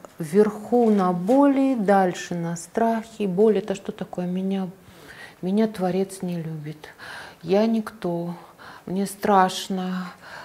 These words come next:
мне бы хотелось, я, оказывается, вот такая, меня так никто не ценит. Это та причина, та болевая составляющая, которую мы с детства взращиваем из расчета противоположности думок своих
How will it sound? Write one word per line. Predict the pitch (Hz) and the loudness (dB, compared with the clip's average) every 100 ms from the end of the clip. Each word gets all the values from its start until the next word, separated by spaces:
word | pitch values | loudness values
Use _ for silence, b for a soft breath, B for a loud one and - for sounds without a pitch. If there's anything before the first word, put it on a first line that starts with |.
| B - - | B -20 -10
мне | - 208 226 | 0 4 6
бы | 196 | 4
хотелось, | 214 233 226 - 190 190 190 196 - | 4 0 0 2 4 4 2 -2 0
я, | 202 | 2
оказывается, | 202 202 220 220 220 220 220 | 2 2 0 2 0 0 -2
вот | 214 214 | -4 0
такая, | 226 220 - 185 180 185 | 0 0 0 0 2 -2
меня | 190 196 208 | -2 -2 -2
так | 220 | -4
никто | 233 226 233 | -4 -6 -4
не | 226 226 | -4 -4
ценит. | - - 170 170 165 170 - - _ _ _ _ _ b b b b - | -6 -8 -6 -6 -8 -12 -14 -20 _ _ _ _ _ b b b b -2
Это | 214 240 | 2 2
та | 240 254 226 | 4 4 4
причина, | 208 202 - 285 349 302 196 160 - - _ - | 2 -2 -2 0 2 2 -2 -8 -16 -20 _ -2
та | 226 | 0
болевая | 208 202 202 220 226 220 190 | 4 4 4 4 4 2 2
составляющая, | 196 185 - 196 202 269 302 285 - | -2 -8 -4 -4 -2 -2 -2 -4 -8
которую | 185 180 196 202 | -6 -6 -4 -4
мы | 202 196 | -4 -4
с | |
детства | 190 202 214 214 - 165 | -2 2 2 -2 -6 -6
взращиваем | 160 180 254 277 - 180 175 175 B B B | -4 0 0 -2 -6 -4 -4 -6 B B B
из | 185 | -2
расчета | 190 190 196 226 202 | 0 -2 0 0 0
противоположности | 190 196 190 190 190 190 196 196 196 180 170 160 - - | 0 -2 0 0 0 2 2 4 4 2 -4 -6 -6 -6
думок | 160 156 202 185 151 151 | -4 -2 0 0 -2 -6
своих | - 160 165 240 254 | -10 -6 -2 -2 -4